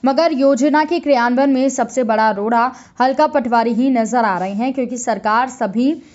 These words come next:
पटवारियों को निर्देशित कर चुकी है कि सभी पटवारी गांव में जाएं और ई गिरधावली ऐप पर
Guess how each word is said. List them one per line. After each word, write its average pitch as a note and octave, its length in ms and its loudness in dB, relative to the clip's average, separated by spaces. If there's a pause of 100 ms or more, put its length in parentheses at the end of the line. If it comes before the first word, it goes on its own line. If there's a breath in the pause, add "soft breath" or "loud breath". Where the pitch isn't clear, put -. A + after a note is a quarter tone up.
(360 loud breath)
पटवारियों C#4+ 500 0
को F#4 120 0
निर्देशित C4 580 0
कर D4 160 2
चुकी C#4 320 -4
है C#4 120 2
कि D4+ 140 -4
सभी C#4 260 0
पटवारी A#3 420 0
गांव G#3+ 260 -2
में B3 140 -4
जाएं G#3+ 280 -4
और A3 300 0
ई D4 220 0
गिरधावली A3+ 680 -2
ऐप G3+ 340 -4
पर A3+ 180 0